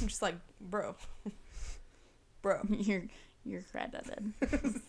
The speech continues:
Speaker 1: So, Silent Bob has only one line in the entire movie, consisting of adventure,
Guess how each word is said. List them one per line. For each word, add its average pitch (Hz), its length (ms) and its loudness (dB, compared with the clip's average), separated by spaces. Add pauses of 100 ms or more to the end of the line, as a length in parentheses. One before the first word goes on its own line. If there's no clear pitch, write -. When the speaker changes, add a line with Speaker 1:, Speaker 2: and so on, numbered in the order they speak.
(760)
Speaker 1:
So, 247 380 6
Silent 269 420 6
Bob 214 320 6
has 214 220 4
only 190 300 2
one 202 260 2
line 202 240 2
in 170 100 -2
the 175 80 0
entire 202 400 0
movie, 202 300 0
consisting 196 540 -2
of 165 120 -2
adventure, 247 580 0